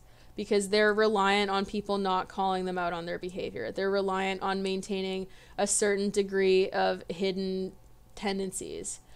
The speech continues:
that people don't point out and just having people allow it to happen. So that's why I speak out. And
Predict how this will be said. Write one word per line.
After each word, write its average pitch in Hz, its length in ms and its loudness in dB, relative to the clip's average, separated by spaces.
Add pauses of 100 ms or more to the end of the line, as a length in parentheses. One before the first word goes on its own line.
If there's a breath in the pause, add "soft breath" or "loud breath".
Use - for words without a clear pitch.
(160 soft breath)
that 190 180 0
people 202 260 -4
don't 190 260 -2
point 190 200 -4
out 180 240 -6
and 190 180 -4
just 190 140 -2
having 190 260 0
people 190 460 -2
allow 185 300 4
it - 100 -6
to 196 60 -12
happen. 190 500 -8 (760)
So 214 520 4 (440 soft breath)
that's 220 220 6
why 226 160 6
I 220 60 6
speak 214 320 -4
out. 214 300 2 (220)
And 202 480 2